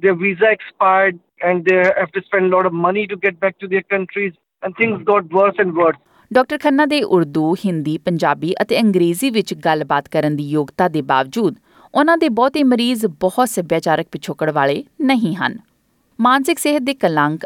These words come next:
Speaker 2: ਅਤੇ ਸ਼ਰਮ ਨਾਲ ਸੰਬੰਧਿਤ ਕੀਤੇ ਜਾਣ ਕਾਰਨ ਇੱਕੋ ਕਮਿਊਨਿਟੀ ਦੇ ਲੋਕ ਅਕਸਰ ਆਪਣੇ ਭਾਈਚਾਰੇ ਦੇ ਇੱਕ ਮਨੋਵਿਗਿਆਨੀ ਨਾਲ ਗੱਲ ਕਰਨ ਤੋਂ ਝਿਜਕਦੇ ਹਨ।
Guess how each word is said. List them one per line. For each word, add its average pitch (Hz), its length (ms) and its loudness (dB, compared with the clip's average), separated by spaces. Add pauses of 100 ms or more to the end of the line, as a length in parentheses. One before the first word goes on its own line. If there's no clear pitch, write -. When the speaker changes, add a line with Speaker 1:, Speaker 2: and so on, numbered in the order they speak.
Speaker 2:
ਅਤੇ 170 220 -4
ਸ਼ਰਮ 180 340 2
ਨਾਲ 151 220 2
ਸੰਬੰਧਿਤ 160 540 -4
ਕੀਤੇ 156 340 -6
ਜਾਣ 147 240 0
ਕਾਰਨ 147 300 -4 (480)
ਇੱਕੋ 269 320 -2
ਕਮਿਊਨਿਟੀ 180 640 -2
ਦੇ 175 80 2
ਲੋਕ 156 320 -2 (140)
ਅਕਸਰ - 360 -4 (100)
ਆਪਣੇ 202 340 0 (100)
ਭਾਈਚਾਰੇ 160 460 0
ਦੇ 156 160 -4 (180)
ਇੱਕ 202 140 -6 (100)
ਮਨੋਵਿਗਿਆਨੀ 160 720 0
ਨਾਲ 147 240 0 (180)
ਗੱਲ 160 240 0 (100)
ਕਰਨ 156 280 0
ਤੋਂ 143 180 -2 (220)
ਝਿਜਕਦੇ 180 480 -2
ਹਨ। 151 280 -6